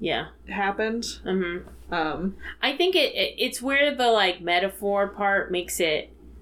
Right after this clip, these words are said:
Speaker 1: um, like, they're doing this metaphor of what it's like to go viral
Speaker 2: Mm-hmm.
Speaker 1: and become a celebrity and, and all this stuff.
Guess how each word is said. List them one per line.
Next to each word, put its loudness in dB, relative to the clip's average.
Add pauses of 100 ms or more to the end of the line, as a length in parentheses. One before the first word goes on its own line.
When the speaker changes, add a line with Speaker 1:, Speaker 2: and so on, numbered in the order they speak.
(440)
Speaker 1:
um, -2 (1040)
like, 4
they're 2
doing 2
this 2
metaphor 2
of -8
what 0
it's 0
like -2
to -18
go -2
viral -4 (160)
Speaker 2:
Mm-hmm. -2
Speaker 1:
and 0
become -2
a -2
celebrity -2
and, -4
and -2
all -2
this -2
stuff. -2